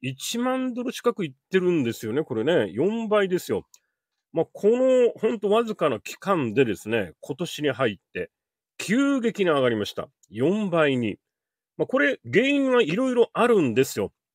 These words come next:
あの、作物がね、なんかちょっと気候によって、取れ高が減少してる収穫量がね、もあります。あとなんかこ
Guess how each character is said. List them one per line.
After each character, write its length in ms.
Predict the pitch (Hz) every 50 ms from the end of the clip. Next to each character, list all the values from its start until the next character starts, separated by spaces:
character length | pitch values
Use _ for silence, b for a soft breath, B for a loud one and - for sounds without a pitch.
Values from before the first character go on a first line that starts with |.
| _ _ _ _
あ 140 | 156 170 156
の、 240 | 147 143 127 127
作 260 | - - 170 - - 208
物 280 | 180 175 139 - 120
が 100 | 113 107
ね、 240 | 113 160 208 208 - _ _ _ _ _ _ _ _ _ _ -
な 100 | 202 214
ん 40 | 175
か 80 | 170 -
ち 80 | -
ょ 20 | 165
っ 40 |
と 60 | 170 139
気 120 | - -
候 240 | - 233 226 233 233
に 60 | 226
よ 100 | 220 208
っ 60 | - _ _ _
て、 360 | - 185 185 175 156 - - _ _ _ _ _ _ _ _ _
取 160 | - 185 233 277
れ 40 |
高 240 | 247 226 - - 117
が 160 | 107 98 98
減 220 | 90 90 165 226 220
少 180 | - 208 180
し 100 | 156 -
て 80 | - 143
る 100 | 113 104
収 180 | - - 175 180
穫 240 | - 143 - -
量 160 | 120 98 87 78
が 100 | 76 98
ね、 160 | 147 190 202 _ _ _ _ _ _ _ -
も 200 | 226 277 - - _ -
あ 100 | 175 175
り 100 | 160 165
ま 120 | 160 135
す。 160 | - - _ _ _ _ _ _ _ _ _ _ -
あ 60 | 247
と 100 | - 208
な 140 | 208 262 285
ん 40 | 226
か 40 | -
こ 480 | _ 214 214 208 202 196 180 160 -